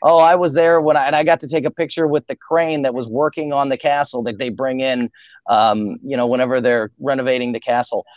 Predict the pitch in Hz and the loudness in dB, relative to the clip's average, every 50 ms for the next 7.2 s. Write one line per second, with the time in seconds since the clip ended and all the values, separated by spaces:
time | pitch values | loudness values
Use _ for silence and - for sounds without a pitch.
0 | _ _ - - 165 165 147 135 131 160 220 - - 392 185 180 180 160 151 - | _ _ -4 0 2 4 4 4 2 0 0 2 0 0 2 4 4 4 4 2
1 | 123 151 156 156 147 156 151 135 107 101 - - 127 139 156 143 143 147 131 127 | 2 2 2 4 4 4 2 2 -2 -4 0 2 4 4 4 2 2 0 0 0
2 | 131 135 143 147 143 135 131 117 120 135 147 - - 143 127 120 120 123 127 139 | 0 2 2 2 2 0 0 -2 -2 -4 -4 -4 -4 -4 -2 0 2 2 2 0
3 | 123 _ - 147 127 123 120 113 123 135 139 135 123 - - 123 117 117 - - | -2 _ -4 -4 -2 -2 -2 -2 -2 -2 -2 -2 -6 -4 -4 -4 -4 -4 -4 -2
4 | 113 135 175 180 165 151 131 117 107 135 139 147 147 139 131 127 120 - _ _ | 0 0 0 2 0 -2 -4 -4 -4 -2 0 2 2 2 2 0 -2 -4 _ _
5 | _ _ _ _ 120 143 139 131 139 151 151 151 147 147 135 127 135 123 - - | _ _ _ _ -8 -6 -6 -2 -2 0 0 2 0 0 0 -2 -4 -4 -2 -2
6 | 131 127 127 131 117 135 131 135 135 131 127 - - - 131 143 139 127 - 143 | -2 0 0 -2 -4 -4 -4 -4 -4 -6 -6 -8 -6 -4 -4 -4 -4 -2 0 0
7 | 127 127 131 | 0 0 0